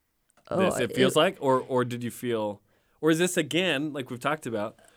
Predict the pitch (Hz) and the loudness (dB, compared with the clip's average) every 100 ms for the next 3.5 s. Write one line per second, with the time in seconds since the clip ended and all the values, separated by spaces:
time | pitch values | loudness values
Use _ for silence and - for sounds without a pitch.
0 | _ _ _ _ 131 143 170 180 135 123 | _ _ _ _ -2 0 2 0 -2 -2
1 | 135 135 - 165 123 - - _ _ _ | -2 -4 -4 -2 -2 -6 -12 _ _ _
2 | _ _ - 110 123 127 123 123 123 120 | _ _ -6 -4 -2 -2 -2 -4 -4 -8
3 | - 131 131 131 - | -8 -6 -6 -6 -10